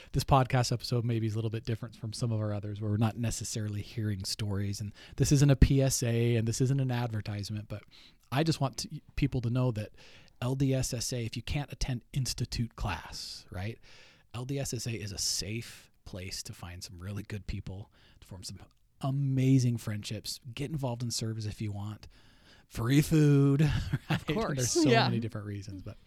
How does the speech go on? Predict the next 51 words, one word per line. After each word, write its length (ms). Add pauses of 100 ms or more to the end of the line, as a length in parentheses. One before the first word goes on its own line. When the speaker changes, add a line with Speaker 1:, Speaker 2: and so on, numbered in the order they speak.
(340)
Speaker 1:
you 80
guys 160
are 60
incredible. 340
Thank 240
you 80
so 240
much 500
for, 380
Speaker 2:
Yeah. 60
Speaker 1:
for 120
joining 300
us 100
today 220
and 100
taking 220
some 120
time 180
out 100
of 60
your 80
schedule. 460
And, 200
uh, 180 (480)
again, 280
listeners, 360
please, 640
uh, 300 (100)
join 220
us 100
on 140
Instagram, 520 (320)
follow 220
us 80
on 120
Instagram, 380
I 60
should 160
say, 160 (400)
uh, 280
for 240
updates 380
about 200
activities 580
and 140
upcoming 320
events. 420
But, 160 (100)
uh, 200
thanks, 180
guys. 240